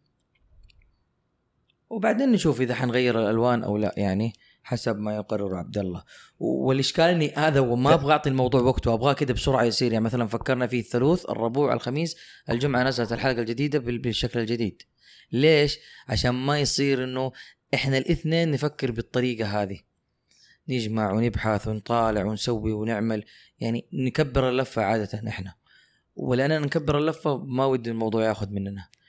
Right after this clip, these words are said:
Speaker 1: وال-، والاسم حاجة كده مصيرية وثابتة، فما ودي إنه الموضوع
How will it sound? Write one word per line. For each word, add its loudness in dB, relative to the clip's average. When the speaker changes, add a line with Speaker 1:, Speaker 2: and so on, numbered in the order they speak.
Speaker 1:
وال-، -2
والاسم -2
حاجة 0
كده -2
مصيرية 0
وثابتة، -2
فما 0
ودي 0
إنه 0
الموضوع -2